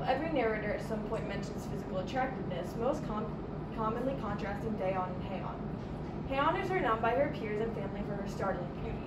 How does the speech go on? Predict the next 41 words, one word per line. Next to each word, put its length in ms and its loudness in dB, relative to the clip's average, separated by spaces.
All 180 10
anyone 300 4
knows 180 2
about 160 2
her 140 0
is 80 -2
this 120 -2
beauty, 360 -2
and 140 0
they 60 4
admire 380 2
her 120 2
to 60 -2
the 80 0
point 240 -2
of 120 -2
jealousy 380 0
and 160 -2
resentment. 400 -4
Even 260 2
following 580 4
Haeon's 380 -2
death, 240 4
Daeon 300 6
is 100 2
forever 380 4
remembered 600 0
as 220 2
Haeon's 260 0
little 160 -2
sister, 420 0
even 200 2
by 160 8
someone 320 2
that 240 0
knew 160 2
her 280 2
better 260 0
than 140 -2
Haeon. 320 -2
Um, 200 4